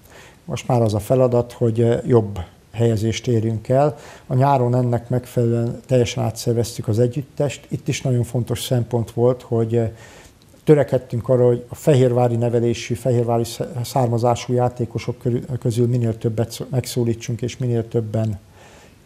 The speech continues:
folytassák a fehérvári együttesben. Ez örömmel jelenthetem, hogy sikerült. Jó pár fehérvári nevelésű játékosunk van, akik, eh,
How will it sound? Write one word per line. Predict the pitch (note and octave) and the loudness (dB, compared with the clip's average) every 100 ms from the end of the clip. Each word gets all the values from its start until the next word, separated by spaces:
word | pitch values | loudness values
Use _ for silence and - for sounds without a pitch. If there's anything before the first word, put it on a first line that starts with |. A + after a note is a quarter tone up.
| - | -10
folytassák | - A#2+ - A2 - A#2+ - | 0 0 0 -4 -4 -4 -4
a | G#2+ | -6
fehérvári | B2 A2 A2+ A2+ A2+ A#2 A2+ - | -2 0 0 0 0 -2 -4 -2
együttesben. | A#2+ B2 B2+ C#3 B2+ - D3+ D3+ - - - - - - | 0 0 -2 0 0 2 0 0 -8 -20 -20 -20 -20 -4
Ez | - C3 - - - - | 2 2 2 -8 -14 -6
örömmel | E3 A#2+ A#2 A#2 A#2 A2+ | 2 2 4 2 2 0
jelenthetem, | B2+ A#2 A#2 A2 A#2 - A#2 A2+ B2+ - | 2 2 2 -2 -4 -2 -4 -4 -8 -12
hogy | - A2+ - | -6 -6 -6
sikerült. | - C3 C3 C3+ E3 E3+ - - _ _ _ _ _ _ - _ - A#2+ - | -6 -2 4 4 4 0 -6 -14 _ _ _ _ _ _ -20 _ -12 -12 -10
Jó | - C3 B2 | 2 4 4
pár | A#2 A2+ G#2+ - _ _ | 2 -2 -6 -16 _ _
fehérvári | - A#2 A2+ G#2+ A2 A2 | -2 0 2 0 -2 0
nevelésű | A2 A2+ A2+ - A#2+ | 0 0 -2 -2 -2
játékosunk | A2+ A2 A#2 - - A#2 G#2+ | -2 -2 -6 -6 -6 -6 -4
van, | A#2+ A#2+ A#2 - - - - | -2 -2 -4 -8 -20 -14 -6
akik, | A#2 - A2+ - | -6 -4 -6 -4
eh, | A2+ A2+ A#2 | -4 -4 -4